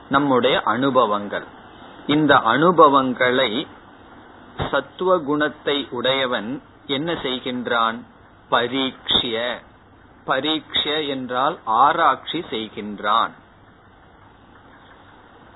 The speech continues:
பிராமணக என்ற சொல்லில் சத்துவ குணம் இருக்கின்ற காரணத்தினால்தான் வெறும் அனுபவங்களோடு செல்லாமல் அந்த அனுபவத்தை எடுத்துக்கொண்டு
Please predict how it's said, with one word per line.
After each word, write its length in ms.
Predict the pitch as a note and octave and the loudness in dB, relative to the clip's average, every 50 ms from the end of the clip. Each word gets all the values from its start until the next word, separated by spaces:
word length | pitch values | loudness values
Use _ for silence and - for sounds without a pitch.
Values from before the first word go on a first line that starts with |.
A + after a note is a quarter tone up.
| - - - | -20 -20 -18
பிராமணக 1000 | - B2 A2+ A2+ C#3 C#3+ C#3 C#3 D#3 F#3 F#3+ F#3+ F#3+ F#3+ F3+ F3 E3+ E3+ D#3+ - E3+ F3 F3+ F3 | -16 -10 -2 2 4 6 8 8 8 6 4 4 2 2 4 4 2 -2 -2 -2 -2 -2 -2 -2
என்ற 300 | D#3+ D3+ D3 C3+ C#3+ C#3+ C#3 | -2 -4 -4 -2 -4 -4 -4
சொல்லில் 480 | - D3+ C3+ C3 C3+ D#3 D3+ A2 A2+ - - - - - - - - - - - - - | -4 -4 -4 -4 -2 -4 -4 -4 -6 -8 -10 -12 -20 -20 -20 -20 -20 -20 -20 -20 -20 -18
சத்துவ 680 | - - - D3+ C#3+ C#3 - - - - G3+ G3+ G#3+ G#3 E3+ | -14 -8 -4 -4 -4 -4 -4 -10 -10 -2 2 4 4 4 4
குணம் 360 | D#3 F3+ F3 E3+ E3+ E3 D#3 | 0 -2 0 0 -2 -2 -2
இருக்கின்ற 580 | D3+ D#3 D3+ C3+ - D#3 D3+ D3 C#3+ C#3+ D3 C#3 - | -2 -4 -4 -6 -6 -6 -4 -2 0 0 -2 0 2
காரணத்தினால்தான் 1400 | C#3 A#2+ B2 C3+ C#3+ D3 C#3+ C#3+ C#3 - - D3 C#3 C3+ C3+ C3+ C3+ C3 B2+ - - D3 D3+ C#3 A2 A2 A#2+ C3 - - - - - _ _ - - - | 4 4 4 4 4 2 -2 -4 -6 -6 -6 -6 -4 0 0 0 0 0 -2 -4 -2 2 2 2 2 0 -4 -8 -14 -20 -20 -20 -20 _ _ -20 -20 -12
வெறும் 420 | B2 B2+ D3+ D#3 D#3+ F3+ G3 G#3 G#3 - - - | -4 0 0 2 2 2 0 0 -2 -8 -10 -4
அனுபவங்களோடு 1200 | A#2 A#2+ C3 D3 E3 F#3+ F#3+ E3+ F#3+ F#3 F3+ F3 E3+ E3+ E3+ D3 D#3 D#3 D3+ D3+ D3+ D3+ D#3 D#3 E3+ F3+ | -2 -2 0 0 0 -2 0 2 4 4 4 4 2 2 0 0 2 2 4 4 4 4 2 2 0 -4
செல்லாமல் 760 | - - C3+ B2 B2+ C3+ C#3 C#3 C3+ C3 C3 B2+ C#3 E3+ G3+ A3+ - - - - | -4 -6 -6 -6 -4 0 2 4 6 6 4 2 0 -2 -4 -4 -8 -12 -12 -6
அந்த 260 | B2+ B2+ C3+ C3+ B2+ A#2 | -6 -4 -2 0 2 2
அனுபவத்தை 800 | G#2+ G#2+ C3 D#3 F#3 F3+ E3 F#3 E3+ D#3+ D#3+ D3 - - D#3 C#3+ C#3 | 2 2 0 -2 -4 -2 2 0 2 2 0 -2 -2 -4 -4 -2 -2
எடுத்துக்கொண்டு 800 | C3 C3 C3 C#3+ C#3 - - D3+ - - - C3 B2 B2+ C3 D#3 | -2 -2 -2 -4 -6 -4 -6 -6 -6 -6 -4 -4 -4 -2 0 -2